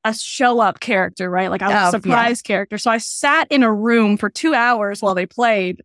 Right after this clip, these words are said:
Speaker 1: to show up and play for thirty minutes and then never play that campaign
Speaker 2: Yeah,
Speaker 1: again.
Speaker 2: it was a, it was a
Speaker 1: <laughs>
Speaker 2: rough time.
Speaker 1: It was bad.
Speaker 2: The Dark Ages. <laughs>
Speaker 1: Um, so then I was like, "You know what? What if, what if I D M?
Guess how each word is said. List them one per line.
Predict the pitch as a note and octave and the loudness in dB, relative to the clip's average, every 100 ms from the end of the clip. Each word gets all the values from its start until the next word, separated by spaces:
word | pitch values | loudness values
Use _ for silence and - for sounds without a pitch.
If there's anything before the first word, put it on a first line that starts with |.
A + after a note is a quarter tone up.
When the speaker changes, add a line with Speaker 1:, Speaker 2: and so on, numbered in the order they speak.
| _ | _
Speaker 1:
to | A#3+ | -4
show | - - C4+ B3+ | -4 0 2 4
up | A#3+ A#3 | 2 0
and | G#3+ | -2
play | A3+ A3 | -2 -2
for | A3+ | -2
thirty | - A3+ A3 | 0 2 4
minutes | A3 G3 E3+ A#3 | 4 2 -2 -2
and | G#3 | -2
then | G#3+ | -2
never | G3+ G3+ | -2 0
play | G#3 | -2
that | E3 F3+ | -2 -4
campaign | F3+ F#3 D3 | -4 -4 -6
Speaker 2:
Yeah, | F3+ F3 F3 | -2 2 2
Speaker 1:
again. | E4 | 2
Speaker 2:
it | - C4+ | 2 2
was | E4+ | 4
a, | A#3 - | 2 2
it | |
was | C4+ | 2
a | G#3+ | 2
Speaker 1:
<laughs> | F#3 G3+ | 2 0
Speaker 2:
rough | G#3 | 0
time. | - F#3+ F3 E3+ | -2 0 2 2
Speaker 1:
It | E3 | 2
was | A#3+ G#3+ | 0 -2
bad. | - _ - - | -16 _ -20 -6
Speaker 2:
The | G#3+ | -4
Dark | G3 G#3 G#3+ F3+ | 2 0 2 -2
Ages. | F3 F3+ F3+ B3 B4+ | -2 0 0 0 -2
<laughs> | - - - - D#4+ E4+ F3 - C#3 | -8 -12 -8 -6 -4 -2 -2 -2 -2
Speaker 1:
Um, | D3 G#3+ G3 F3+ E3 F3+ F3+ _ - | -2 0 -2 -2 -6 -6 -12 _ -12
so | - A#3+ | -2 0
then | A3 D4 C#4+ A#3+ | 2 2 2 2
I | - A3 | 0 0
was | G#3+ | -2
like, | A3 G3+ G3 F#3+ - - | 0 0 0 -4 -8 -6
"You | G#3+ | -4
know | D4 | -2
what? | G#4 G#4 G#4 | 2 2 2
What | D4+ | -4
if, | G#4+ - | -14 -18
what | A3 D#4 | -14 -12
if | G4 _ _ | -14 _ _
I | A3+ B3+ D4 E4 C#4 | -12 -10 -10 -10 -12
D | G3 - | -14 -16
M? | - - - - A#3+ | -16 -18 -20 -20 -20